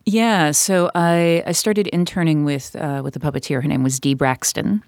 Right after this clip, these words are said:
Uh, and this is in Greenville, North Carolina. And at the time, I was like, "Well, this is great," 'cause she owned her own home. She worked a couple of days a week.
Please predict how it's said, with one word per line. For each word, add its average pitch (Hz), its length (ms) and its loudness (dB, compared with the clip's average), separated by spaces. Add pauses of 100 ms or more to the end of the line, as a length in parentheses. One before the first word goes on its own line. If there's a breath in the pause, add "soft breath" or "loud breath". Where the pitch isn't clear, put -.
(200)
Uh, 160 140 -6
and 135 140 0
this 147 120 2
is 151 120 2
in 139 100 6
Greenville, 131 320 2
North 127 220 2
Carolina. 127 580 -4 (380 loud breath)
And 175 100 4
at 170 80 4
the - 80 -2
time, 170 680 2
I 156 80 0
was 151 180 -2
like, 131 160 0
"Well, 160 100 -4
this 156 200 -6
is 151 100 -6
great," - 300 -2
'cause 143 160 -6
she 143 340 0
owned 147 200 2
her 131 100 0
own 131 120 0
home. 214 840 2
She 160 140 -4
worked 135 200 -2
a 147 40 -6
couple 139 200 0
of 131 80 -2
days 131 220 -2
a 143 60 -2
week. 202 640 2